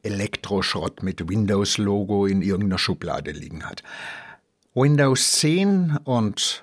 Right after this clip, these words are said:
Windows elf on arm gibt's auch schon länger, hat bloß niemand benutzt, was praktisch keine Geräte dafür gab.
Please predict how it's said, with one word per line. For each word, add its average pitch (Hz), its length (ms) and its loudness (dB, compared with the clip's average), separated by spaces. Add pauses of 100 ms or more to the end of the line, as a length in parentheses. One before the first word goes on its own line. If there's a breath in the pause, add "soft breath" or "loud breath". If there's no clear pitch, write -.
(140)
Windows 107 560 2
elf 147 440 0
on 151 200 2
arm 147 340 2
gibt's - 220 -2
auch 123 220 0
schon 156 180 2
länger, 147 420 2 (560)
hat - 220 -4
bloß 113 240 0
niemand 101 320 0
benutzt, 101 500 -2 (440 soft breath)
was 98 180 -4
praktisch - 360 -6
keine 95 220 -2
Geräte 101 400 0
dafür 78 300 -4
gab. 64 320 -6